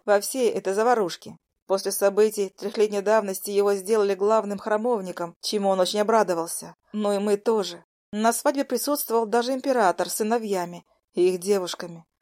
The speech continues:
Да, да, я очень удивилась, но Айдана через пару месяцев после тех событий появилась постоянная девушка, любимая. Первокурсница,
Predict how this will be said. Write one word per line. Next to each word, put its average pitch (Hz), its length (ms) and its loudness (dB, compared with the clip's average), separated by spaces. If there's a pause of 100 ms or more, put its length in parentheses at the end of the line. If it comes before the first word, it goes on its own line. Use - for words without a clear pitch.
(200)
Да, 220 460 0
да, 208 260 4
я 190 240 4
очень 233 220 2
удивилась, 202 540 0
но 190 140 2
Айдана 190 580 4
через 196 260 2
пару 220 300 4
месяцев 196 480 -4
после 214 240 -2
тех 208 240 0
событий 190 640 0
появилась 226 440 2
постоянная 254 600 0
девушка, 190 560 -6 (200)
любимая. 233 680 -2 (540)
Первокурсница, 254 680 2